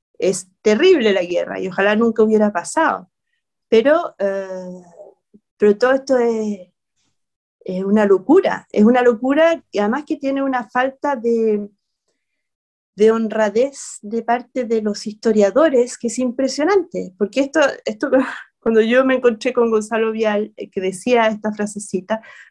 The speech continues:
me tuve que ir a Arana, me tuve que ir a Encina, me tuve que ir a Fuente Originaria,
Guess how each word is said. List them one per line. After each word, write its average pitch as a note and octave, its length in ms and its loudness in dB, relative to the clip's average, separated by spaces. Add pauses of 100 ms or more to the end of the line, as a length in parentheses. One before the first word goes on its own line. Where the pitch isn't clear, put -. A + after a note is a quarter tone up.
me F#3+ 100 4
tuve A3+ 280 2
que A3 120 -2
ir A3 140 2
a G#3+ 60 2
Arana, G3 520 -2 (420)
me F#3+ 120 2
tuve G#3+ 240 2
que A3 120 0
ir G#3 80 4
a - 20 4
Encina, G3+ 460 0
me F#3 120 -2
tuve G#3 180 2
que G#3 120 0
ir G3+ 60 2
a G3+ 80 0
Fuente G3+ 320 -4
Originaria, F#3+ 800 -6